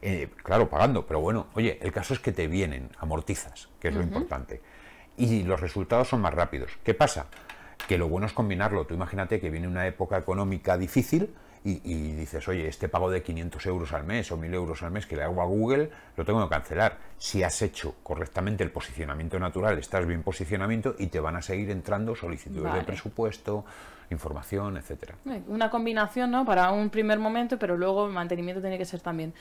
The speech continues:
Speaker 2: un posicionamiento natural que,
Speaker 1: Claro.
Speaker 2: que nos tenga ahí siempre, ¿no?
Speaker 1: Eso es.
Speaker 2: Bueno, pues oye, yo aprendo muchísimo contigo,
Speaker 1: Otra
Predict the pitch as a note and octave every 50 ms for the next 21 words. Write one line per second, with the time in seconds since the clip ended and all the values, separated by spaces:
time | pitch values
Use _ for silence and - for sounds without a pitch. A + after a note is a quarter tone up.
0 | - - - - F3 E3+ F3+ E3+ E3+ D#3+ E3+ E3 D#3+ D#3 D#3 D3+ D#3+ D#3 D#3 D3+
1 | D3+ - D3+ D#3 D3 C#3+ D3+ D#3+ - - D#3 F#2 E2 D#2 D2+ - D#3 D#3 D#3+ -
2 | - - D3+ D3 C3 B2+ C3 C#3 - - - B2+ - - - - - - - G#2+
3 | F#2+ - - B1+ - - - - - - - - - - - - - - - D#4+
4 | E4+ G4 F#4 D4+ D4+ C#4 F4 F4+ F#4 E4 B3 G#3+ G#3+ A#3+ C#4 C#4+ - G4 F4 C4+
5 | A#3 G#3+ G#3 - F4 F4 - C#4 A3 G3+ G3 G#3 G#3+ A3+ C#4 G4+ F#4+ C4 F#3+ F3
6 | E3